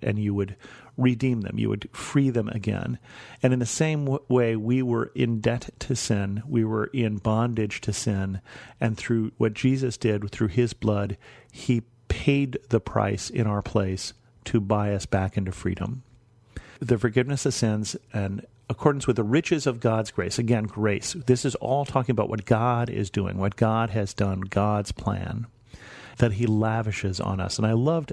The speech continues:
that phrase. Paul has these great big long sentences, and you don't want to lose some of this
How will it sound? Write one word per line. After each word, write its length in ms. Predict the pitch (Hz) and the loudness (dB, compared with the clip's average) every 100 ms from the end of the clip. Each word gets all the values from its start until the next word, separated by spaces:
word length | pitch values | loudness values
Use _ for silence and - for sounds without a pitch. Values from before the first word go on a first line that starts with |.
| - | -4
that 300 | 104 95 - | 0 0 0
phrase. 520 | - 98 92 - - - - - - - - - - - | -2 -2 -2 -6 -8 -12 -20 -20 -20 -6 -4 -4 -6 2
Paul 160 | 170 | 4
has 100 | 175 | 4
these 200 | 131 120 | 2 0
great 340 | - 151 - 127 | 0 -2 0 2
big 200 | 131 113 | 2 2
long 320 | 113 120 123 | 0 0 0
sentences, 480 | - 123 120 113 104 | 0 0 2 0 2
and 100 | 110 | 2
you 80 | 120 | 2
don't 80 | |
want 140 | 165 175 | 2 2
to 40 | |
lose 600 | 113 113 120 117 113 - - | 2 2 2 2 0 -4 -2
some 280 | - 120 | 2 2
of 180 | 117 101 | 2 2
this 260 | 104 101 | 2 0